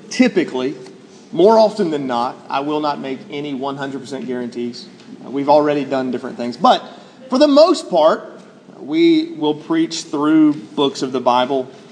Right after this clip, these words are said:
uh, trying to bounce back and forth between, uh, the Old and New, uh, Testaments. Um, so we're only just, what, six sermons or so into,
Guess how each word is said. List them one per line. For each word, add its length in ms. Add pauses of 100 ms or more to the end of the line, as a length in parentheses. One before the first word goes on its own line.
(200)
uh, 140
trying 380
to 80
bounce 320
back 240
and 120
forth 360
between, 580 (420)
uh, 80
the 160
Old 380
and 140
New, 400 (180)
uh, 180
Testaments. 760 (500)
Um, 360
so 280
we're 520
only 300
just, 240
what, 220
six 260
sermons 420
or 60
so 400
into, 680